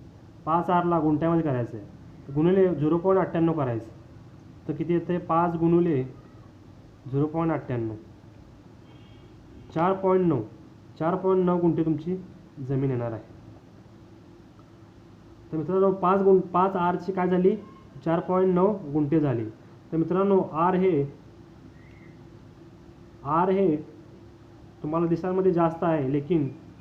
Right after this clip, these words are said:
गुंठे जास्त आहे, कारण की पाच आर म्हणजेच पाच गुणिले शंभर, म्हणजे किती येणार? पाचशे चौरस मीटर येणार. आणि तेच पाच गुंठे म्हणजेच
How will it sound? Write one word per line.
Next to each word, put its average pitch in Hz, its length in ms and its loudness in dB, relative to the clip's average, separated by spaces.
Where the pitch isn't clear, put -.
गुंठे 156 380 4
जास्त 151 300 0
आहे, 110 120 -8
कारण 151 260 0
की 151 260 -2
पाच 185 400 0
आर 170 180 2
म्हणजेच 175 460 2
पाच 160 340 -2
गुणिले 165 300 6
शंभर, 139 320 0
म्हणजे 143 160 -6
किती 160 160 0
येणार? 185 160 2
पाचशे 185 400 -2
चौरस 180 320 2
मीटर 175 220 2
येणार. 131 220 0
आणि 165 340 2
तेच 190 280 2
पाच 185 380 2
गुंठे 156 260 2
म्हणजेच 185 500 2